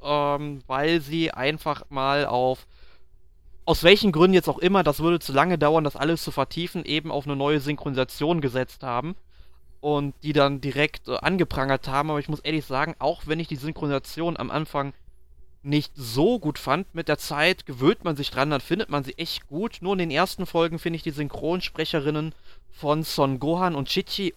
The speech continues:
unpassend, aber selbst die werden in der zweiten Volume, ähm, besser. Definitiv. Also mir gefällt Dragon Ball Z Kai, aber auch richtig gut, weil ich bin sowieso großer Dragon Ball Fan.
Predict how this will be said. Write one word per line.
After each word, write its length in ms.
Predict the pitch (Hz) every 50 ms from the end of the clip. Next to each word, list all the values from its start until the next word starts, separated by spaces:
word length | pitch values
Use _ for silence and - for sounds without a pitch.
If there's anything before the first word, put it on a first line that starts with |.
| -
unpassend, 600 | - 170 214 220 - - 190 196 - - 196 - -
aber 200 | 160 160 165 151
selbst 400 | 139 151 143 127 - - - -
die 160 | 220 247 226
werden 240 | 196 190 190 180 185
in 60 | 180
der 80 | 175 165
zweiten 500 | - - 156 156 160 170 - - 160 147
Volume, 520 | 143 147 151 151 143 139 135 135 131 131 127 - - - - - - - - - - - - -
ähm, 380 | 127 123 123 127 131 131 127 - - - - - - - - - -
besser. 320 | 139 135 - - 110 107 - - - - - - - -
Definitiv. 500 | 139 131 147 139 120 - - 123 113 -
Also 300 | - - 131 135 143 139
mir 100 | 147 160
gefällt 400 | 156 156 - - 165 185 202 - 160
Dragon 280 | 165 165 165 170 160
Ball 240 | 156 156 151 151 143
Z 300 | 123 143 139 143 - -
Kai, 420 | - 147 135 135 139 139 139 135 - - - - - - - -
aber 420 | - - - 123 131 127 127 123 - - - - - - - - -
auch 280 | 123 131 127 - - 135
richtig 300 | 131 - - - - -
gut, 200 | 139 135 123 131
weil 180 | 127 127 127
ich 180 | 104 - - -
bin 180 | - 135 135 123
sowieso 320 | 135 135 135 123 131 123
großer 320 | - 139 135 - - 160
Dragon 260 | - 135 139 139 139 135
Ball 160 | 127 131 127
Fan. 280 | - - 127 127 127